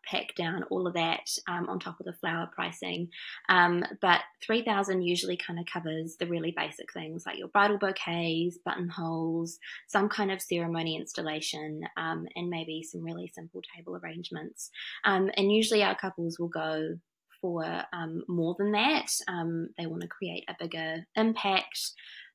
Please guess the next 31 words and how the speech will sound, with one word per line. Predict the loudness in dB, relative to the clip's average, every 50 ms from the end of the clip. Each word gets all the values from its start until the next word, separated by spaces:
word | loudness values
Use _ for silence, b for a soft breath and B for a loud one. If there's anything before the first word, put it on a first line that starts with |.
| _ -2 0
Personally, | 2 2 2 4 4 4 6 6 8 8 8 10
I | 10 10 10
would | 8 6 4 2 2 0
recommend | 0 0 0 0 0 2 2 2 0 0 -2 -2
focusing | -4 -2 -2 -4 -4 -4 -2 -2 0
on | 0 0 0
the | 0 0
larger | 0 0 0 0 0 -2 -2 -6
scale | -8 -6 -4 -4 -2 -2 -2 -2 -4 -4 -6 -6 -6 -6
pieces | -4 -4 -4 -4 -6 -6 -6 -6 -8 -8 _ -2
to | 0 0
really | 2 2 2 2 4 2 2 2 0
kind | 0 0 0
of | 0 0 0
make | 0 -2 -2 -2 -2
the | -2
most | -2 0 -2 -2 -4 -6
of | -6 -4
your | -6 -2
budget, | 0 0 0 0 0 -2 -2 -4 -6 B B B B B B 2
um, | 2 4 4 2 2
whatever | 2 2 2 2 2 0 0
that | 0 0 2
might | 0 0 -2 -2
be. | -2 -2 0 0 0 0 -2 -4 _ _ _ _ _ _ _ _ _ _ _ _ _ -16 -12 -10
So | -6 -4 -4 -4 -2
focusing | -2 -2 -2 0 -2 -2 -2 -2 0
on | 0 -2
the | -2
ceremony | -2 0 2 2 4 2 2 2 2 0 0 0
feature, | 0 0 0 0 0 0 2 2 4 4 4 2